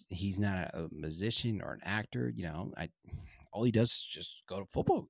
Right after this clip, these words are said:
All he does is just prepare for football games. That's all he does. He's just prepare for football. I mean, he's not going, like,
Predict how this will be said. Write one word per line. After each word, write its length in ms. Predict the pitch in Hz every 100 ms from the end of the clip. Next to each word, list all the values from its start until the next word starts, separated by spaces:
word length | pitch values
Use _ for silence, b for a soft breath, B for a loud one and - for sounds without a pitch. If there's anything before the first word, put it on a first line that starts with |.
| -
All 80 | 90
he 100 | 101
does 240 | 123 -
is 140 | -
just 260 | - 123 -
prepare 260 | - - 113
for 140 | -
football 340 | - 370 - -
games. 300 | - 80 -
That's 120 | 98
all 120 | 113
he 80 | 123
does. 420 | - 359 330 - - - - _ _ _
He's 100 | -
just 160 | 127 139
prepare 320 | 123 - 143
for 80 | -
football. 580 | - 302 - - - - _
I 40 | 80
mean, 160 | 85 - B B B B B B B B B -
he's 180 | 104
not 140 | 113 101
going, 200 | 104 104
like, 160 | 98